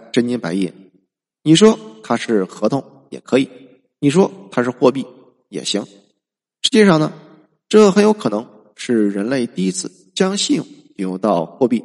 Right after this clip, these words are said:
价值体系中。想想看，在此之前和之后很长一段时间内，货币是什么？是商品货币，是商品，是需要称重和验证成色、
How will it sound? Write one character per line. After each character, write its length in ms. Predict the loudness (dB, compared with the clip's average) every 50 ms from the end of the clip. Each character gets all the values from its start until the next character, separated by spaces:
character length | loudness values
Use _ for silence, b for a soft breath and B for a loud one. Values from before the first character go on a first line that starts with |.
| -8 -8
价 140 | -6 -6 -6
值 60 | -6 -8 -14
体 140 | -18 -16 -16
系 80 | -14
中。 180 | -10 -10 -10 -10 -12 _ _ _ _ _ _ _ _ _ _ _
想 140 | -2 -2
想 100 | -2 0 -2
看， 440 | -4 -6 -8 -10 -16 -20 _ _ _ _ _ _ _ _ 0
在 160 | 2 2 4
此 260 | 2 2 0 0 0
之 140 | 0 -2 -2
前 220 | -2 -2 -4 -6 -10 -16 -20 _ _
和 280 | 0 2 2 2 2
之 160 | 0 -2 -6
后 180 | -6 -4 -6 -6 -8 -14 -20 _
很 220 | -6 -4 -4 -4
长 220 | -6 -8 -6 -6
一 80 | -4 -4
段 140 | -4 -4 -4
时 120 | -6 -8
间 140 | -8 -8 -8
内， 120 | -8 -10 -12 _ _ _ _ _ _ _ _
货 120 | 4 4 6
币 160 | 6 4 2
是 140 | 2 -2 -6
什 120 | -8 -10
么？ 120 | -14 -16 -20 _ _ _ _ _ _ _ _ _ _ _
是 320 | -4 2 4 6 6 6 4
商 220 | 2 0 -2 -2
品 140 | -4 -6 -10 -6 -4
货 80 | -4
币， 180 | -4 -4 -6 -8 -10 _ _ _ _ _ _
是 160 | _ -6 -4 0
商 180 | 0 0 0
品， 140 | -2 -6 -12 -18 -20 -20 _ _ _ _ _ _ _ _
是 200 | _ 2 2 2
需 120 | 4 6 6
要 220 | 6 8 6 4
称 240 | 0 -4 -6 -4 -4
重 360 | -4 -4 -6 -10 -20 -20 _
和 360 | _ _ 0 2 2 2 2 2
验 260 | 2 0 0 0 0
证 160 | -2 -6 -6
成 180 | -6 -12 -12 -6
色、 180 | -4 -4 -4